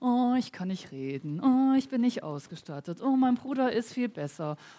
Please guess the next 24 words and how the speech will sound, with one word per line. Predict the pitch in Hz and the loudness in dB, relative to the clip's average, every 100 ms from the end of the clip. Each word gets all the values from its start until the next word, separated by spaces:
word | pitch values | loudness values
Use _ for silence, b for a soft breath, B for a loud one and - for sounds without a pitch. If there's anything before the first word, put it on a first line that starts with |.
| B | B
Und | 254 240 | 0 0
überhaupt, | 233 233 214 185 180 202 | 0 -2 -2 -2 -6 -6
das | 196 | -8
klappt | 214 196 | -6 -6
sowieso | - 185 180 156 139 | -8 -6 -6 -6 -4
nicht. | 147 - | -4 -2
Und | 254 | -2
das | 269 - | -2 -4
Volk | 208 208 | -4 -4
weiß | 165 160 - | -6 -8 -4
nicht, | 175 175 | -6 -4
wer | 170 160 | -8 -6
du | 170 | -8
bist. | 135 135 - | -8 -10 -4
Und | 240 | -2
ich | 247 | -2
weiß | 240 240 | -2 -2
eigentlich | - 214 208 | -2 -2 -4
auch | 151 | -8
nicht, | 151 - | -8 -8
wer | 151 | -12
du | 147 | -12
bist.“ | 147 147 - - | -10 -10 -10 -2
Und | 277 262 | 0 0